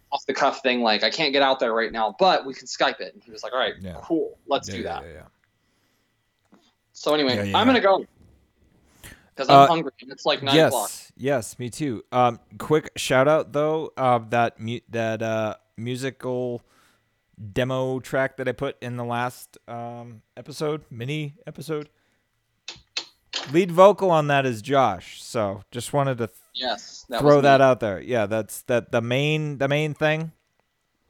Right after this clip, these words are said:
Speaker 2: the vocal chop, that's, that's Josh on there. I, I provide a, a, a backup layer, uh,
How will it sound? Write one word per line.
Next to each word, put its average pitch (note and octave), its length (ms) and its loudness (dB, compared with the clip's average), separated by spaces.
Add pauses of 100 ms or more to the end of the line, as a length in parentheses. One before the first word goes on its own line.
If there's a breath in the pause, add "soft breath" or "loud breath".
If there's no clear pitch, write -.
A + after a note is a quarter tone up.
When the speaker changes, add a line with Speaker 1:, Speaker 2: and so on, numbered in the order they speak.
(320)
Speaker 2:
the A#2+ 80 -4
vocal C3 260 0
chop, C#3 360 0 (480 soft breath)
that's, B2+ 340 -2
that's A#2+ 320 -4
Josh - 560 -4 (640)
on G#2+ 160 -2
there. F#2+ 380 -6 (180)
I, A#2+ 180 2 (120)
I C3 140 2
provide B2+ 500 0
a, A2+ 160 -2 (100)
a, G#2+ 340 0
a G#2 120 -4
backup G#2 440 -4
layer, D#2+ 320 -12 (800 soft breath)
uh, E2+ 300 -10